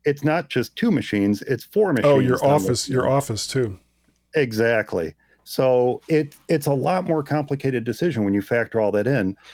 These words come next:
Speaker 1: versus do I just get an Intel Mac Mini in the refurb store, decked out with everything I can get on? It's gonna run circles around this Mac Pro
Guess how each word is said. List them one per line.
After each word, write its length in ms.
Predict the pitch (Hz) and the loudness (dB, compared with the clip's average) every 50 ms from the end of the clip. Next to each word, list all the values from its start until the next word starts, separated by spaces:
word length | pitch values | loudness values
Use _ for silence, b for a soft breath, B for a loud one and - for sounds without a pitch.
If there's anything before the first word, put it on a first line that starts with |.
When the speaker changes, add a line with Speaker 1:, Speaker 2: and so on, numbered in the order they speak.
| B B B | B B B
Speaker 1:
versus 880 | 113 110 110 165 202 240 233 - - - 104 101 95 98 107 107 - - _ _ _ _ _ _ _ _ _ _ _ - | -8 -4 0 2 2 2 0 -2 0 0 2 2 2 2 0 -2 -6 -12 _ _ _ _ _ _ _ _ _ _ _ -4
do 160 | 123 123 117 | 0 0 2
I 60 | 113 | 2
just 240 | 107 - 117 110 - | 0 0 -2 -2 -2
get 120 | - 110 101 | -2 0 0
an 100 | 101 98 | 2 2
Intel 300 | 98 98 95 98 92 90 | 0 0 -2 -2 -2 -2
Mac 260 | 92 90 87 - - | -2 -2 -2 -2 -2
Mini 380 | 120 127 117 101 98 98 98 - _ _ _ _ _ _ _ _ _ _ - | 0 0 2 2 0 0 -2 -6 _ _ _ _ _ _ _ _ _ _ -2
in 140 | 143 139 | 0 2
the 60 | 160 151 | 2 2
refurb 480 | 135 123 123 117 107 - 113 110 95 | 2 2 0 0 0 0 0 0 0
store, 460 | - - 107 104 104 104 104 104 98 _ _ _ _ _ _ _ _ _ _ _ - - 101 | -2 -2 0 2 2 4 2 0 -2 _ _ _ _ _ _ _ _ _ _ _ -18 -14 -6
decked 320 | 95 107 123 135 139 - - | -2 0 0 0 0 -2 0
out 260 | 113 110 117 117 - | 0 2 0 0 -2
with 120 | 104 101 | -2 -2
everything 320 | 107 107 117 120 - 120 123 | 0 0 0 0 -2 -2 -4
I 80 | 123 | -4
can 160 | 110 - 107 110 | -4 -2 0 0
get 120 | 110 104 | 2 2
on? 180 | 107 110 113 - | 2 0 0 -2
It's 160 | - 143 139 - | -2 -2 -2 0
gonna 220 | - 165 120 98 | 0 0 2 2
run 260 | 95 101 127 151 143 | 2 2 2 2 2
circles 460 | - - 147 175 160 - 107 101 90 | 0 0 0 0 0 0 -2 -2 0
around 300 | 101 98 101 104 107 101 | 0 0 2 2 2 2
this 180 | 98 98 92 - | 0 -2 -2 0
Mac 260 | 107 107 101 92 - | 0 0 0 0 -2
Pro 460 | - 147 156 135 104 92 92 104 - | -2 0 2 2 2 2 0 -2 -4